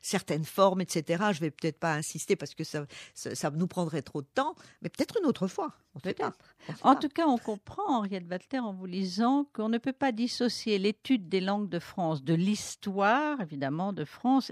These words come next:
Speaker 2: et même de la politique.
Speaker 1: Absolument, surtout en France.
Speaker 2: Surtout
Speaker 1: En
Speaker 2: en
Speaker 1: France,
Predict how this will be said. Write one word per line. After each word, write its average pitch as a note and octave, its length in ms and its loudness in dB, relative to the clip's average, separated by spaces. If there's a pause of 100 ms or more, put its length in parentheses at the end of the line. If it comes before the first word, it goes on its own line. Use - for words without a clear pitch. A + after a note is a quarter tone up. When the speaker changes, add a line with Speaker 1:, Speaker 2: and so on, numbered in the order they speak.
Speaker 2:
et A3+ 120 4
même C#4+ 240 6
de G#3+ 80 4
la F3+ 140 2
politique. - 920 -2 (180)
Speaker 1:
Absolument, B2+ 500 -8
surtout - 360 -8
en C3 60 -6
France. - 500 -16 (220)
Speaker 2:
Surtout F#3 220 -2
Speaker 1:
En G3+ 60 6
Speaker 2:
en - 20 6
Speaker 1:
France, F#3 100 2